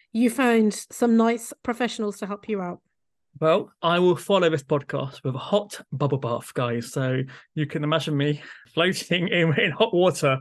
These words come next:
Speaker 2: <laughs>
Speaker 1: D M for pictures of Fran and the bubbles. Oh, yeah.
Speaker 2: But, um, we're not gonna be dis-,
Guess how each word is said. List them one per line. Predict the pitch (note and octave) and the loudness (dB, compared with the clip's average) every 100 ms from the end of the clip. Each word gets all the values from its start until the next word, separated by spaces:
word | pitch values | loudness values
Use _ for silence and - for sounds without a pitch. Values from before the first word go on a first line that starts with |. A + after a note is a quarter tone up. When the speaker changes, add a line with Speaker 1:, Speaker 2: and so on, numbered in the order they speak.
| - - - | -6 -4 2
Speaker 2:
<laughs> | G#3 | 2
Speaker 1:
D | A#3 | 4
M | B3 C4+ | 2 4
for | C4 | 2
pictures | - D4 D4+ B3+ | 2 0 -2 -4
of | A#3+ | -6
Fran | C4+ C#4+ | -4 -4
and | D4 | -4
the | |
bubbles. | C4 F#3+ F3 E3+ - | -6 -6 -10 -12 -12
Oh, | G3+ C4+ | -8 -8
yeah. | F#3 - _ _ _ A3 | -10 -16 _ _ _ 2
Speaker 2:
But, | A3+ A3 | 4 4
um, | G#3+ G#3 G#3+ | 4 2 0
we're | G#3+ A#3 | 4 4
not | C4+ - | 4 0
gonna | A#3+ | 0
be | E3 | 0
dis-, | C#3+ - C3+ | -2 -8 -16